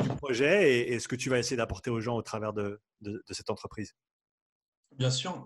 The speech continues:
Speaker 2: Alors, en fait, si tu veux, on va faire, on va essayer de faire simple. Si tu veux, il y a pas mal de, justement, de, euh, on a vu la partie psycho, d'accord ?
Speaker 1: Mhm.
Speaker 2: Et il y a beaucoup de choses qui tournent autour, euh, bah, finalement, de dérèglements, d'accord ? Comme, euh, le trouble du sommeil,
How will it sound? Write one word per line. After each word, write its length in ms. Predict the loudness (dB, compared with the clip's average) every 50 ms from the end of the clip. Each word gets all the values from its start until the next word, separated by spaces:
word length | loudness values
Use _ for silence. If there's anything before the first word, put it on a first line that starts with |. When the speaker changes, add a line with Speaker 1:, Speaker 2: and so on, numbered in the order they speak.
| -4 0
Speaker 2:
Alors, 280 | 2 2 4 4 4
en 100 | 2 2
fait, 280 | 0 0 0 0 0 0
si 160 | 0 -2 -4
tu 180 | -4 -2 0 2
veux, 280 | 2 2 2 0 -2 -2 -2 -4 -4 -4 -2
on 180 | -2 0 2 2
va 80 | 0
faire, 180 | 0 0 -2 -2 -2 0 2
on 20 | 2
va 40 | 2
essayer 140 | 2 2
de 40 | 0
faire 180 | -2 -2 0 0
simple. 400 | 2 2 2 2 0 -2 -4 -4
Si 120 | -4 -4
tu 120 | -4 -2 -2
veux, 80 | 0
il 40 | 2
y 40 | 2
a 60 | 2
pas 100 | 2 2
mal 220 | 2 0 0 0 0
de, 240 | 0 0 0 0 -2 -8 _ _ -8
justement, 520 | -4 -4 0 0 2 2 4 4 2 2
de, 280 | 2 2 0 0 -2 -2 -4 -4 -6 -12 _ _ _ -20 -20 -20 _ -20 -20 -14 -10 -8
euh, 80 | -8 -4 -2
on 160 | 2 4 4
a 60 | 6
vu 140 | 6 4 6
la 140 | 6 6 6
partie 300 | 4 2 -4 -4 -6 -6
psycho, 480 | -4 -4 -2 -2 0 0 0 0 0 -2
d'accord ? 440 | -2 -2 0 2 0 0 0 -4 -10 _ _ _ _ -10
Speaker 1:
Mhm. 120 | -10 -10 -8 -2 2
Speaker 2:
Et 40 |
il 40 | 4
y 40 | 6
a 40 | 6
beaucoup 240 | 6 4 0 -2 -2
de 40 | 0
choses 200 | 2 2 2 2
qui 140 | 0 -4 -4
tournent 220 | -2 0 2 2
autour, 520 | 2 2 0 -2 -2 -2 0 2 2 2 2
euh, 180 | 4 2 4
bah, 140 | 4 4 2
finalement, 320 | 2 2 2 2 2 2 2
de 80 | 0
dérèglements, 680 | 2 2 4 2 2 2 2 2 4 4 2 2 2 -2 -4
d'accord ? 360 | -6 -6 -2 0 0 -2 0 0
Comme, 240 | -2 0 2 2
euh, 200 | 0 0 0 0
le 100 | -2 -2 -4 -8 _
trouble 240 | -6 -2 0 2 2
du 100 | 2 2
sommeil, 520 | 2 2 0 0 0 2 2 2 0 0